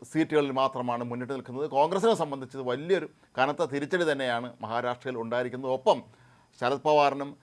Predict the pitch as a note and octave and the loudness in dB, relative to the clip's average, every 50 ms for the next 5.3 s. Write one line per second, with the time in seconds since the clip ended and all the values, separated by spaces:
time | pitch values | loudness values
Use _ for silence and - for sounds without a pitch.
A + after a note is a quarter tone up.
0 | _ _ - - D#3 E3+ - F3 E3+ E3+ E3+ C3+ D#3+ D#3+ D#3+ F3 G#3 A3 G#3 E3 | _ _ -6 -2 0 0 2 2 2 2 0 0 0 2 4 6 8 6 6 6
1 | D#3 C3 A#2+ A#2 A2+ - - _ _ _ - B2 B2+ C3 C3 B2+ B2+ B2+ B2+ C#3 | 4 2 0 -2 -6 -6 -10 _ _ _ -8 -6 -4 -2 -2 -2 -2 -2 -2 -4
2 | C3 A#2+ - _ - F3 D3 C3+ C3+ B2+ B2+ C3 C3 C3 B2+ B2 A#2+ B2 B2 B2 | -4 -4 -6 _ -6 -4 -2 -2 -2 -2 -2 -2 -2 -2 -4 -4 -2 -2 0 0
3 | B2 B2 - - C3 C#3 C#3 C3+ D#3+ C#3+ A#2+ G#2 - - _ _ _ _ _ _ | 0 -2 -4 -6 -6 -6 -4 0 0 0 0 0 -4 -8 _ _ _ _ _ _
4 | - C3 C#3+ C#3 C#3 C#3+ D3+ E3+ F3+ F#3 F3 D#3 D#3 C#3 - C#3 C#3 D3+ E3+ F#3 | -8 -6 -2 0 2 2 2 2 2 2 2 2 0 -2 -4 -4 -4 2 4 6
5 | G3 F#3+ F3+ - D#3+ D3 | 6 6 4 2 2 0